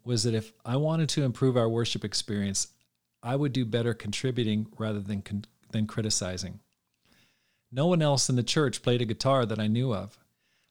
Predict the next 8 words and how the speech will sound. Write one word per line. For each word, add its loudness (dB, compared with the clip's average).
I -6
started 4
practicing 2
some 0
simple 0
Christian 0
worship -2
songs. -4